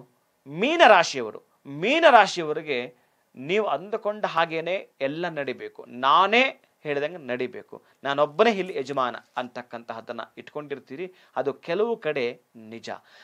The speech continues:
ಆದ್ರೆ ಎಲ್ಲ ಕಡೆ ಅದಲ್ವಲ್ಲ. ನೀವು ನಿಮ್ಮ ಮನೆಗೆ ಸಂಬಂಧಪಟ್ಟಾಗೋ ಅಥವಾ ನಿಮ್ಮದಾಗಿರ್ತಕ್ಕಂತಹ ಏನು ಬಿಸಿನೆಸ್ ಸೆಂಟರ್ ಅಲ್ಲಿ ಇರುತ್ತೆ, ಆದ್ರೆ ಯಾರೋ ನಾಲ್ಕು ಜನಗಳ ಮಧ್ಯೆ ಇದನ್ನ ಮಾಡ್ಲಿಕ್ಕೆ ಹೊರಟು ಬಿಡ್ತೀರಿ. ಎಚ್ಚರಿಕೆಯಿಂದ ಇರ್ತಕ್ಕಂಥದ್ದು ಉತ್ತಮ. ಜೊತೆಗೆ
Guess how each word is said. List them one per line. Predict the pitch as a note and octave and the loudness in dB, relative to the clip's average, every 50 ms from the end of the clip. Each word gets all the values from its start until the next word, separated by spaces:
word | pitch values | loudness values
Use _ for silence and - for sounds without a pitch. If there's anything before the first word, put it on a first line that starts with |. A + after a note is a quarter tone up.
| - - | 0 2
ಆದ್ರೆ | D3+ E3 D3+ C3 B2 C3+ | 2 2 2 2 -2 -2
ಎಲ್ಲ | D#3+ F#3 G#3 A#3 B3 A#3+ B3 | -4 -4 -2 0 0 0 2
ಕಡೆ | G3+ F3 D3 C3+ | 0 0 0 0
ಅದಲ್ವಲ್ಲ. | - A2+ A#2+ D#3 D#3+ C#3+ B2 G#2+ G2+ F#2 G2 B2 B2 A2+ - - _ _ _ _ _ _ _ _ _ _ _ _ - D#3 D3+ D#3+ F#3+ | -2 -4 -4 -4 -4 -6 -6 -6 -8 -10 -10 -10 -10 -12 -16 -20 _ _ _ _ _ _ _ _ _ _ _ _ -14 -12 -6 0 4
ನೀವು | A#3+ C#4+ D4+ C#4+ A3+ F#3 D#3+ D3+ D#3 C#3+ | 4 4 6 6 4 4 4 2 -2 -6
ನಿಮ್ಮ | D3+ F3+ G3+ F3+ D#3+ | -8 -6 -4 -4 -4
ಮನೆಗೆ | D3+ D#3+ D#3 C#3+ - | -4 -4 -4 -6 -10
ಸಂಬಂಧಪಟ್ಟಾಗೋ | C3+ A#2+ B2 B2 A#2+ - - - - _ - G#2 G#2 - A2+ B2 B2+ - _ - - C3+ | -12 -12 -12 -14 -14 -14 -18 -18 -18 _ -12 -12 -10 -8 -8 -8 -8 -8 _ -8 -4 -4
ಅಥವಾ | C#3+ D3 C#3 C3+ | -2 -2 -4 -8
ನಿಮ್ಮದಾಗಿರ್ತಕ್ಕಂತಹ | D3 F3+ G#3+ G#3+ F#3+ F3 D3+ D3 C#3+ C#3 - C#3 C3+ - C3+ B2+ B2 - B2+ B2+ A#2 C#3 | -6 -6 -4 -2 -2 -2 -4 -6 -10 -12 -12 -14 -12 -12 -12 -12 -10 -10 -10 -10 -10 -12
ಏನು | C#3 B2 G#2+ | -12 -12 -14
ಬಿಸಿನೆಸ್ | A#2+ A2+ C3+ C3+ - | -16 -14 -14 -12 -12
ಸೆಂಟರ್ | B2 A#2+ - - - - B2+ | -12 -14 -16 -14 -12 -10 -10
ಅಲ್ಲಿ | D#3+ F3 D#3 C3 | -10 -10 -12 -14
ಇರುತ್ತೆ, | A#2+ A2 _ - G2+ - _ _ - - _ - | -14 -14 _ -14 -14 -14 _ _ -20 -12 _ -4
ಆದ್ರೆ | D3 E3 D#3+ C#3+ A2+ A2+ | -4 -2 -2 -4 -4 -4
ಯಾರೋ | A2 C#3 D#3+ F3 G#3 B3 A3+ F#3 C#3+ | -6 -4 -4 -2 -2 -2 -2 -2 -2
ನಾಲ್ಕು | C3+ D#3 G3 A3 A3 A3 - G3 D#3+ | 0 2 2 2 0 -2 -4 -8 -6
ಜನಗಳ | F3+ E3+ E3 D#3+ D#3 C#3+ C#3+ | -6 -6 -6 -6 -6 -6 -6
ಮಧ್ಯೆ | C3+ C3 C#3 C3 | -6 -6 -6 -8
ಇದನ್ನ | A#2+ B2 A#2 A2 G#2+ G#2 G2+ G#2+ | -8 -8 -12 -14 -16 -12 -8 -4
ಮಾಡ್ಲಿಕ್ಕೆ | C3+ F3 G3+ G3+ G3 F#3+ - D#3+ C3 - | -4 -4 -4 -6 -10 -14 -14 -16 -18 -16
ಹೊರಟು | B2 B2 B2 A#2+ A#2+ | -16 -16 -14 -14 -14
ಬಿಡ್ತೀರಿ. | - - - A2 G2+ - - _ - F#2+ | -14 -14 -14 -16 -16 -18 -20 _ -20 -20
ಎಚ್ಚರಿಕೆಯಿಂದ | _ _ - - B2 A2+ - G#2+ G#2+ A2 G#2 | _ _ -12 -12 -12 -12 -12 -14 -14 -14 -14
ಇರ್ತಕ್ಕಂಥದ್ದು | G2 - A2+ - - G#2 G#2+ G#2+ G#2 | -16 -16 -20 -18 -18 -16 -16 -16 -14
ಉತ್ತಮ. | - A#2+ C3 F#3 G#3+ - _ _ _ _ _ _ _ G#2+ A#2+ | -10 -8 -6 -6 -6 -8 _ _ _ _ _ _ _ -10 -8
ಜೊತೆಗೆ | C#3 - A3 G#3 E3+ C#3+ | -6 -4 -2 -2 0 -2